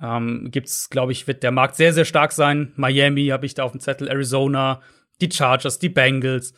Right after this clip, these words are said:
Ähm, und deswegen glaube ich auch nicht, dass die Packers ihn halten können, weil der wird wahrscheinlich auf dem Markt,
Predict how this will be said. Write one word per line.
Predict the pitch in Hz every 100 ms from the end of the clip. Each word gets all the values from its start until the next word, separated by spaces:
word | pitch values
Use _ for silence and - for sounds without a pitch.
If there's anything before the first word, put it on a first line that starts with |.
| - _ _ _ _ _
Ähm, | 143 127 120 120 - _ _
und | 139 123 - - _ _ - 120
deswegen | 143 131 139 143
glaube | 147 139 139 147
ich | 135
auch |
nicht, | 135 135
dass | 131
die | 127
Packers | 135 131 131
ihn | 123
halten | 127 120
können, | 110 104
weil | 110 110
der | 113 107
wird | 123 131 -
wahrscheinlich | 127 - 127 131 127 127 - 135
auf | -
dem | 120
Markt, | 117 117 120 - -